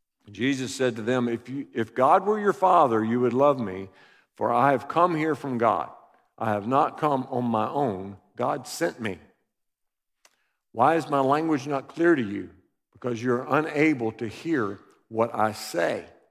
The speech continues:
You belong to your father, the devil, and you want to carry out your father's desires. He was a murderer from the beginning, not holding to the truth,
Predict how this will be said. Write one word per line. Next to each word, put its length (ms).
You 180
belong 540
to 80
your 280
father, 520
the 100
devil, 400
and 160
you 100
want 220
to 80
carry 340
out 200
your 100
father's 460
desires. 840
He 80
was 180
a 60
murderer 540
from 240
the 80
beginning, 560
not 220
holding 340
to 100
the 140
truth, 480